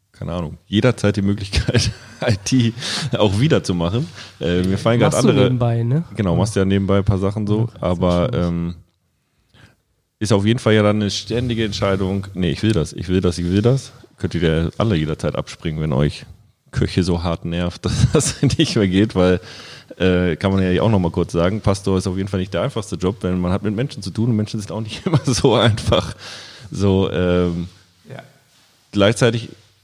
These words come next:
Speaker 1: voll faszinierend, entscheiden sich junge, voller, äh, junge Männer voller Potenzial regelmäßig dafür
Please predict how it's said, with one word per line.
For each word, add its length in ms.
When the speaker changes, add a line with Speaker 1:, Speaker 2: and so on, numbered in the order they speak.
Speaker 1:
voll 220
faszinierend, 760
entscheiden 440
sich 340
junge, 560
voller, 640
äh, 60
junge 200
Männer 360
voller 240
Potenzial 760
regelmäßig 580
dafür 560